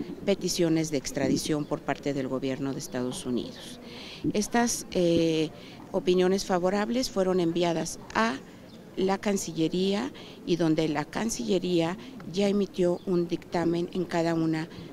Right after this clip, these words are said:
de estas dos opiniones. Ahora, ¿qué viene? ¿Dónde estamos parados? Lo que sigue es que, eh, la defensa de Joaquín Guzmán Loera,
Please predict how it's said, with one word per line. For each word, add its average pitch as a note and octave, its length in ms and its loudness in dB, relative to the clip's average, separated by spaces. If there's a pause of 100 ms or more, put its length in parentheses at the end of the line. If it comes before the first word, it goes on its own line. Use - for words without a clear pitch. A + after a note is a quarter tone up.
(180)
de D#3 240 2
estas D#3+ 400 2
dos D3+ 240 2
opiniones. C#3 720 4 (320)
Ahora, G#3 360 6
¿qué A3 260 8
viene? E3+ 520 6
¿Dónde E3+ 280 6
estamos D3 500 0
parados? - 540 -6 (400)
Lo G3+ 180 2
que A3 100 0
sigue C4+ 500 2
es G3+ 260 2
que, A3 360 2 (540)
eh, F3 540 6
la A#3+ 220 4
defensa G#3+ 580 2
de E3+ 100 2
Joaquín D#3+ 440 0
Guzmán D#3+ 340 0
Loera, E3 400 0